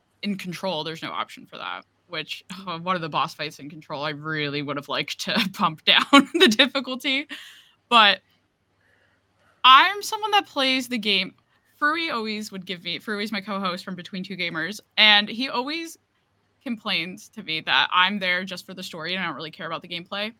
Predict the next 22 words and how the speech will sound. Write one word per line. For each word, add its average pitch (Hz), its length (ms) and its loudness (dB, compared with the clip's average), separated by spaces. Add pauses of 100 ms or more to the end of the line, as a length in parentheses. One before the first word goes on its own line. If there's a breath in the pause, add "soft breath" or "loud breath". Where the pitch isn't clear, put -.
(300)
which, 202 340 -4 (200)
like, 190 400 -2
I 240 200 8
know 240 340 2
that 214 340 6 (1080)
it's 220 180 -4
supposed 247 280 -6
to 226 60 -14
be 226 200 -4
a 240 60 -6
survival 214 400 -6
horror. 208 600 -4
You 208 140 -6
could 208 140 -12
say 202 160 -2
some 208 160 -6
of 202 60 -4
the 180 60 0
enemies 202 540 -6
were 185 280 -6
a 185 60 -4
little 190 240 -8